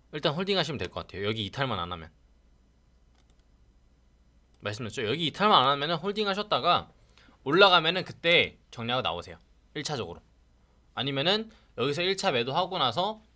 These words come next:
뚫고 올라가면은 그때 더 보면서 매도하시고, 또 못 뚫는다 그러면 마지막으로 정리 한 번 더 하고 나오시고. 오만 칠천 원, 육백 원 정도가 제일 안전할 것 같아요. 오만 칠천 원, 육백 원. 또는 오만 칠천 원, 사백 원.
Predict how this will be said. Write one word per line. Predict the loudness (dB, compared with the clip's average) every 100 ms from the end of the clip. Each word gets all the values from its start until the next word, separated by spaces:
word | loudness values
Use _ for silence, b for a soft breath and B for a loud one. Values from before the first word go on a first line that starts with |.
| -6
뚫고 | -6 2 4
올라가면은 | 6 6 4 4 0 -6
그때 | -6 -2 -2 -2 -10
더 | -12
보면서 | -4 -2 -2 -2
매도하시고, | -4 -4 -6 -8 -12 -14 b b b b b _
또 | -6
못 | 0 0 0
뚫는다 | 0 2 2 0
그러면 | -2 -2 -4 -6
마지막으로 | -6 -4 -6 -8
정리 | -8 -8
한 | -8
번 |
더 | -10
하고 | -10 -10
나오시고. | -10 -12 -16 -20 -20 _ _ _ _ _ _ _ _ _ _ _ _ _ -20 -20
오만 | -6 0 4 4
칠천 | 0 -2 0
원, | 0
육백 | 0 6 6
원 | 6
정도가 | 2 -2 0 2
제일 | 2
안전할 | 0 -2 -6
것 | -8 -10
같아요. | -12 -10
오만 | -8 -8
칠천 | -10 -14 -12
원, | -12
육백 | -14 -6 -6
원. | -6 -12 _ _ _ _ -20 b b b b _ _ _ _ _ _ _ _ _ _ _
또는 | -12 -8
오만 | -4 -4
칠천 | -6 -8 -10
원, |
사백 | -6 -4 -2 -2
원. | -4